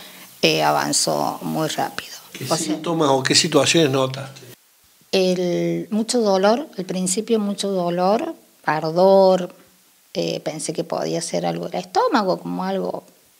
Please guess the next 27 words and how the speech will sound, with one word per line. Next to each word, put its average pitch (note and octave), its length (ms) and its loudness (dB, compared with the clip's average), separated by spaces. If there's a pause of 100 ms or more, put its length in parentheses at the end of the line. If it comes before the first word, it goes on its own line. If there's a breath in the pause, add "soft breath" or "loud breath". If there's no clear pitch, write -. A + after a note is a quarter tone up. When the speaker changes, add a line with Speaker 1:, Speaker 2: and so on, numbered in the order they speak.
(540)
Speaker 1:
normal, G3 640 2
digamos. G3 580 -2
Speaker 2:
Me C3 120 -6
decís C#3 260 -8
que D#3 60 -10
no C#3+ 60 -8
podías D3 240 -4
tragar. C#3+ 420 -2 (460)
Speaker 1:
Y D3+ 180 -2
después, E3+ 540 -6
o D#3+ 80 -6
sea, D#3+ 200 -6
ya D#3 180 -2
no, D#3 300 -8
ya D3+ 180 -4
no D3+ 120 -6
podía D#3 380 -6
tragar, D#3+ 720 -2 (300)
tomar D#3+ 320 -4
un D#3+ 120 -6
mate, E3+ 640 -4
una - 180 -12
cosa - 280 -10
así, F3 460 -8
o - 80 -8
sea, - 300 -8
lo, D#2 200 -6